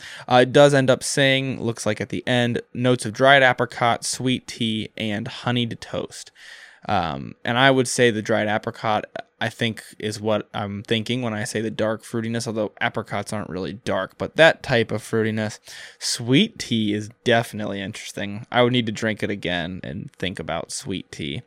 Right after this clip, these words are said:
Um, but I definitely remember it being oakier than other bourbons that I had had, if I'm recalling correctly. Another very good whiskey,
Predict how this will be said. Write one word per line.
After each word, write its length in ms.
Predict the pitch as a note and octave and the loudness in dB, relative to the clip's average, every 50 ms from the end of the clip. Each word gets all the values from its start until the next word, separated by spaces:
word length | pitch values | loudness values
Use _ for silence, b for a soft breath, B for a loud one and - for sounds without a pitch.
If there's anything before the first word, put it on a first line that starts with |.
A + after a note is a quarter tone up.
| B B B B B B B B B B B B | B B B B B B B B B B B B
Um, 380 | - G2+ F#2 E2+ E2 B1+ - | -2 0 0 0 -2 -4 -4
but 120 | - B2+ A2 | 2 6 6
I 80 | A2 | 6
definitely 440 | B2 A2+ B2 B2 C3+ C#3 D#3 D3 C3+ | 6 6 6 6 6 4 2 0 0
remember 340 | B2 A#2+ A#2 A#2 A2 G#2 F#2 | 0 0 -2 0 2 0 0
it 100 | B1+ - | 0 -2
being 300 | G#2+ G2+ G#2 G#2 G#2 - - | -4 -4 -4 -4 -8 -6 -2
oakier 640 | - A2 A2 A2 - - - D2+ D#2 F#2+ F#2 G#2+ A#2+ | 0 0 0 -2 -4 -8 -6 -4 -4 -4 -4 -6 -6
than 140 | - G2+ - | -8 -6 -4
other 240 | - F#2 F#2+ F#2 F2+ | -4 -4 -4 -4 -4
bourbons 400 | - F2 F2 - D#2 F2 G#2+ - | -4 -4 -4 -4 -6 -8 -8 -6
that 100 | G2 D#2+ | -4 -4
I 120 | D#2+ E2+ | -2 -2
had 100 | D#2 - | -2 -4
had, 480 | B2 G#2 E2+ D#2+ - - D2 - - - | -4 -4 -6 -4 -4 -6 -8 -8 -12 -10
if 180 | - - - - | -10 -10 -6 -6
I'm 300 | F2+ F2 E2+ E2+ F2+ F2+ | -6 -6 -6 -8 -8 -8
recalling 560 | F2+ G2 - - G#2 E2+ C2+ - C2 B1+ C#2 | -8 -8 -8 -4 -4 -4 -4 -4 -8 -10 -12
correctly. 640 | B2+ A#2 C#2+ A1+ A1+ - _ - - G1+ A1+ - _ _ _ _ _ _ _ _ _ _ _ _ _ _ _ - | -10 -10 -8 -8 -8 -10 _ -12 -10 -10 -10 -12 _ _ _ _ _ _ _ _ _ _ _ _ _ _ _ -6
Another 360 | - C3+ C3+ C#3 D#3 E3+ D#3+ | -2 2 6 8 8 8 8
very 260 | B2+ C#3 C#3 C#3+ C#3+ | 8 8 8 8 8
good 160 | C3 C3+ B2+ A2+ | 6 4 2 4
whiskey, 400 | A2 G#2+ G#2+ - - G#2+ G#2+ | 2 0 0 0 -4 -4 -4